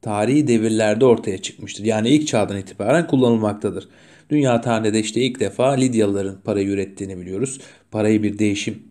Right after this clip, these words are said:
aracı olarak kullandığını biliyoruz. Ve paralar, e, üzerinde yazı bulunduran araç gereçlerdir.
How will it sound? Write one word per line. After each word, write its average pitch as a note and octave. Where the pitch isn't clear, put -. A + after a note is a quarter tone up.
aracı G2+
olarak G2
kullandığını G2
biliyoruz. F#2+
Ve C#3
paralar, F3+
e, B2
üzerinde C#3+
yazı C#3+
bulunduran C3+
araç G#2
gereçlerdir. F2+